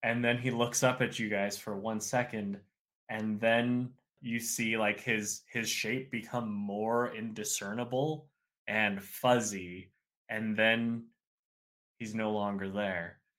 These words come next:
And as he blips into this butcher shop, I mean, is, is there, like, just meat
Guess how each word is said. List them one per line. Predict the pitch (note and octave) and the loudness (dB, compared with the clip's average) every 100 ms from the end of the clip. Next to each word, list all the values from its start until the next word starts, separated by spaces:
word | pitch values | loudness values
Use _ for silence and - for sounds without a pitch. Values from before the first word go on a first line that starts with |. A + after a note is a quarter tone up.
| _ _ _ | _ _ _
And | - G#2+ G2+ G2+ G2+ G2+ - _ _ _ | -4 -2 0 -2 -4 -6 -14 _ _ _
as | B2+ C3 C3 | 0 0 2
he | B2 A#2 A#2 A2 - - | 0 2 2 0 -4 -6
blips | B2 C3 C3 - - | 2 4 2 -4 -4
into | B2+ B2+ C3 B2+ B2 A2 G#2 | 0 0 0 0 -2 0 -2
this | G#2+ G#2+ | -4 -4
butcher | A2 A#2 A#2+ - A2 | -2 0 0 0 0
shop, | - G#2 F#2+ F#2 - _ _ _ _ | 0 -2 -2 -4 -8 _ _ _ _
I | G2+ | -6
mean, | A2+ | 0
is, | A#2 A#2+ | 0 0
is | B2+ B2+ | -2 2
there, | C3+ F3 | 6 8
like, | D#3+ C#3 | 8 6
just | C3+ C#3 | 2 2
meat | G#2 G2+ A2+ C3+ | -2 -2 -4 -6